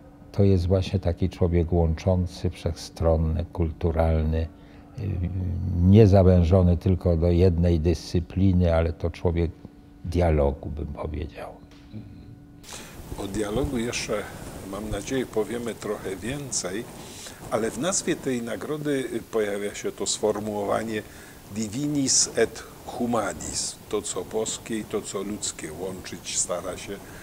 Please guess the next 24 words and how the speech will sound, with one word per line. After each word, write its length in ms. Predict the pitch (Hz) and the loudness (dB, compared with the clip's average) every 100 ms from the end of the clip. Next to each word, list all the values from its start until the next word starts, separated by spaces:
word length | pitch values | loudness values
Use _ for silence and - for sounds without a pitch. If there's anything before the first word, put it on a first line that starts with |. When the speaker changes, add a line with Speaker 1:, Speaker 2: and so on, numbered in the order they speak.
| - - - | -16 -16 -6
Speaker 2:
ta 140 | 98 92 | -4 -4
nagroda 600 | 95 95 95 92 92 104 | -6 -6 -6 -4 -4 -4
i 60 | |
kapituła 600 | 113 95 90 - - 107 101 | -2 -4 -4 -10 0 2 2
też 220 | 104 - | 0 -4
przyznaje 640 | - 110 98 110 113 110 | -6 -6 -4 0 2 2
ją 180 | 107 104 | 0 -2
jakby 380 | 101 95 92 104 | -4 -6 -6 -6
za 200 | 101 92 | -4 -4
połączenie 640 | - 101 101 101 113 110 | -2 -2 -2 -4 -6 -4
różnych 440 | 101 104 101 107 95 | -6 -6 -10 -10 -8
takich 400 | 107 90 - - - - - - - - - | -6 -6 -8 -14 -16 -16 -18 -16 -18 -16 -4
elementów. 840 | 110 113 107 107 101 101 117 123 - - - - - 117 | 0 2 2 0 -6 -6 -6 -6 -8 -14 -20 -20 -14 -6
Y, 160 | 120 - | -6 -2
oczywiście, 540 | 113 - 131 143 - 123 | -4 -2 -4 -2 0 2
że 140 | 117 | 0
to 180 | - 120 | 0 -2
połączenie 720 | - 127 120 120 113 117 123 | 0 0 2 -2 -4 -4 0
inaczej 500 | 123 127 123 120 113 | 0 0 -2 0 -2
odczuwano 640 | 101 - - 104 104 104 | -2 -8 -8 -4 -2 -4
w 100 | 101 | -8
czasach 540 | - 104 - 107 98 - - - - - - - | -2 -2 0 -2 -2 -6 -14 -12 -12 -14 -12 -6
arcybiskupa 800 | 104 - 113 - 107 - 113 113 107 | -6 -4 -6 -4 -6 -6 -4 0 2
Lubra-, 360 | 107 92 107 | 0 -2 -4